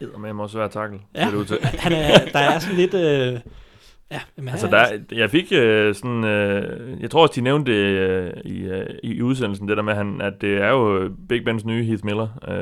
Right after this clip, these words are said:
Speaker 1: øh, som var den her trofaste tight end i, i mange, mange år i,
Speaker 2: Ja,
Speaker 1: i
Speaker 2: men
Speaker 1: Steelers.
Speaker 2: han er lidt mere atletisk
Speaker 1: Han er
Speaker 2: end
Speaker 1: så, han, ja,
Speaker 2: Heath,
Speaker 1: han er så,
Speaker 2: Heath
Speaker 1: og han er
Speaker 2: Miller,
Speaker 1: også
Speaker 2: ikke?
Speaker 1: større, vi,
Speaker 2: Ja, ja.
Speaker 1: som, som jeg lige husker Heath Miller i hvert fald.
Speaker 2: Ja, det er, det er, fordi jeg er så ikke helt sikker på, men,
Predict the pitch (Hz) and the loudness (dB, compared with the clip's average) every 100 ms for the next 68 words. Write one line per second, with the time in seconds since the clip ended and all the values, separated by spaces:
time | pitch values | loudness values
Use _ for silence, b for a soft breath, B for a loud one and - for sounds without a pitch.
0 | 92 101 95 95 98 101 104 113 98 - | -6 -6 -2 -2 0 -2 -2 -4 -4 -4
1 | 95 101 104 95 95 98 104 101 101 101 | -4 -2 -4 -4 -4 -4 -2 -2 0 0
2 | 92 92 87 95 - 104 98 - 131 143 | -2 -6 -8 -8 -6 -4 -4 -6 -6 -4
3 | 196 170 131 147 185 175 156 113 120 123 | -4 -4 -4 -6 -6 -8 -2 0 2 2
4 | 123 120 117 120 113 123 - - 104 104 | 4 4 4 2 0 -2 -4 -2 2 4
5 | 117 135 107 120 101 104 - 151 135 95 | 4 6 6 6 4 -6 -6 -6 -4 -6
6 | 98 104 107 - 98 92 104 101 92 98 | -4 -2 -4 -4 -6 -6 -4 -4 -4 -6
7 | 92 120 _ - 120 110 - 135 127 120 | -8 -12 _ -10 -8 -8 -10 -10 -8 -8
8 | 135 139 143 147 143 - 147 160 - 185 | -8 -6 -4 -2 -4 -6 -10 -10 -10 -14
9 | 170 147 147 151 143 131 | -10 -8 -8 -8 -8 -10